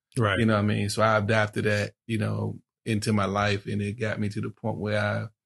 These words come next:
Speaker 2: um, this Thursday, October twenty-eighth, I'll be married twenty-one years.
Speaker 1: Man, that's a celebration. Clap it up, folks. Clap it up, clap it up,
Speaker 2: Right,
Speaker 1: clap it up.
Speaker 2: right.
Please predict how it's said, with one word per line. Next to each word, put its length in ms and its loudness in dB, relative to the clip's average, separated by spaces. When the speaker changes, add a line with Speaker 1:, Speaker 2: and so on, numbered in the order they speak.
Speaker 2:
um, 420 2
this 220 0
Thursday, 800 0
October 400 -2
twenty-eighth, 460 0
I'll 140 0
be 140 4
married 400 0
twenty-one 420 2
years. 540 -2
Speaker 1:
Man, 440 0
that's 160 0
a 60 -2
celebration. 680 -2
Clap 280 0
it 60 0
up, 160 -2
folks. 220 -4
Clap 280 0
it 80 2
up, 120 0
clap 180 2
it 60 6
up, 60 8
Speaker 2:
Right, 240 6
Speaker 1:
clap 140 2
it 140 2
up. 40 4
Speaker 2:
right. 120 -6